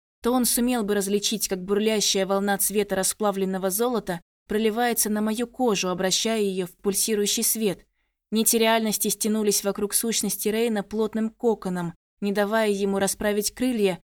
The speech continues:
и укращая ледяной ветер, вьющийся вокруг него верным псом. «Потому что ты рубил всех вокруг себя, почти не различая друзей и врагов.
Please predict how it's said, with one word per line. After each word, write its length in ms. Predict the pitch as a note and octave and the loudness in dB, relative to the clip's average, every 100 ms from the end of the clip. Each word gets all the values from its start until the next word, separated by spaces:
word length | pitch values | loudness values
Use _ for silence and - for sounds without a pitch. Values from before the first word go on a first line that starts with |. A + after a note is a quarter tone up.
| - | -6
и 120 | G#3+ | -6
укращая 540 | G#3 G#3+ G3+ A#3+ A#3 | -4 -2 -2 0 0
ледяной 400 | A3 G3 G#3+ A3+ | 0 -2 -2 -2
ветер, 380 | A3 A#3+ - E3+ | -2 -2 0 -2
вьющийся 560 | F3 G3 G3 G3+ F#3 F3+ | -2 -2 -2 0 -2 -2
вокруг 340 | F3+ G3 F#3+ | -4 -4 -4
него 220 | G3+ F#3+ G#3+ | -4 -2 0
верным 420 | G3 F#3+ G3+ G3+ | 0 0 -2 -4
псом. 400 | - G#3+ F3 - _ _ _ _ _ - | -2 -2 -4 -8 _ _ _ _ _ -6
«Потому 380 | G3+ A3 A3+ | 0 2 2
что 180 | G#3+ A3 | 2 -2
ты 200 | G#3+ B3+ | -2 0
рубил 320 | A#3+ G3 G3 | 0 4 2
всех 440 | F#3+ - A#3+ A3 - | 4 0 2 2 2
вокруг 340 | F#3+ F#3 G3+ | -4 0 -2
себя, 360 | - G#3 F#3+ F3 | 0 0 0 0
почти 340 | F#3 - A#3 | -2 0 2
не 120 | A3+ | 2
различая 580 | A3+ G3+ A3 - A#3+ G#3 | 2 0 0 2 2 2
друзей 420 | F#3 G#3 G3+ B3 | 2 2 4 0
и 160 | A#3+ G3+ | 0 -2
врагов. 560 | F#3 A3 A3 A3 - | 0 0 2 0 0